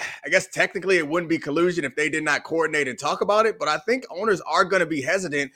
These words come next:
to step out there and give him this contract because they don't wanna be treated the way that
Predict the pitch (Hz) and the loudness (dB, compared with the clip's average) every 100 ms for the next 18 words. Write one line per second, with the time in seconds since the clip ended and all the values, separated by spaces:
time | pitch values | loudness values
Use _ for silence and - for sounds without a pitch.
0 | - - 127 170 165 156 156 151 143 135 | -14 -12 0 0 4 2 4 4 4 4
1 | - - 139 165 147 147 139 185 202 180 | -6 -6 2 4 4 0 0 2 2 2
2 | 143 127 - - - 131 135 156 165 156 | 2 0 -2 -20 -10 -6 0 4 6 6
3 | 147 139 131 156 151 135 120 - _ 123 | 2 2 -2 2 4 4 0 -10 _ -2
4 | 123 135 131 127 147 _ _ - 123 120 | 2 4 4 2 -4 _ _ -2 2 2